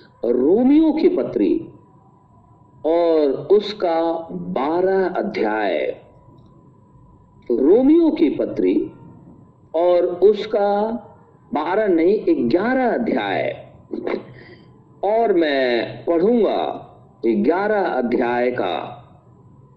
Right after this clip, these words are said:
तेरह पद,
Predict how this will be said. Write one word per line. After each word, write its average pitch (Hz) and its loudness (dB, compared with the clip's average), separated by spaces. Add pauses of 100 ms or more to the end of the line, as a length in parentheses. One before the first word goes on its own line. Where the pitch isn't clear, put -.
(2750)
तेरह 240 4
पद, - -8